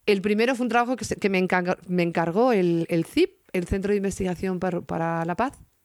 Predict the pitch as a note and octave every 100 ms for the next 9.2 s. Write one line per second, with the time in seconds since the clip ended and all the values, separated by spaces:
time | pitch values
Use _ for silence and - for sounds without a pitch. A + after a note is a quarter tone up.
0 | _ _ - - - - - _ F#3+ F3+
1 | F3 E3+ F3 F#3+ G3 F#3 F3+ E3+ D#3+ E3
2 | G3+ A3+ G3 F3 E3 E3 F3+ F3+ F3 -
3 | E3+ A#3 E4+ - - - - E3+ F3 E3
4 | - F3 F#3 F#3+ G3 G3 A3 B3 - -
5 | - - G#3 B3 A#3 A#3+ A3+ G#3 G3+ G3
6 | A3+ A3 G#3+ G#3+ - G#3 A3+ C4+ C#4 B3+
7 | G3+ F#3 F#3 E3+ G3 G#3 - F#3+ G3+ G3
8 | F#3+ E3+ E3 E3+ F3+ E3+ D#3+ D#3+ - D3+
9 | D3